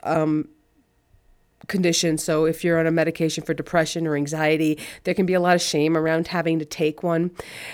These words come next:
um, having to take anything when it comes to those things, when there are a lot of, um, non-medicated stuff that you can do that can help those conditions. But here's the thing. As somebody who myself has dealt with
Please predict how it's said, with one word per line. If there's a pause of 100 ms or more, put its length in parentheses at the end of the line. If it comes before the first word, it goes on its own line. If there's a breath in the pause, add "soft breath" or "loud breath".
(140 loud breath)
um,
having
to
take
anything (360 loud breath)
when
it
comes
to
those
things,
when
there
are
a
lot
of,
um, (180)
non-medicated
stuff
that
you
can
do
that
can
help
those
conditions. (760 loud breath)
But
here's
the
thing.
As
somebody
who
myself
has
dealt
with